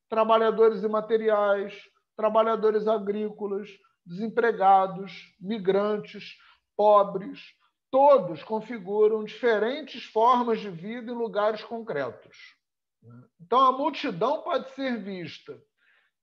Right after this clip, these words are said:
tanto como nova carne social, que pode assumir a forma dos órgãos produtivos do corpo social global do capital,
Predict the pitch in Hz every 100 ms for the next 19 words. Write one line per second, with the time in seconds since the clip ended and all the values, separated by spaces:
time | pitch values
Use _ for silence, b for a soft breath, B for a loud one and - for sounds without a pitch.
0 | _ 269 330 349 269 285 277 247 220 254
1 | 285 247 - 220 214 202 196 214 202 -
2 | 190 165 180 240 - b b b b -
3 | 208 - 233 294 320 285 247 - 226 208
4 | 226 196 - 190 208 202 160 151 156 175
5 | 143 151 208 285 240 202 202 - 208 196
6 | 180 - 226 247 202 165 175 214 226 240
7 | - - 208 - 202 190 196 190 190 160
8 | 165 170 160 185 160 _ - 196 202 262
9 | -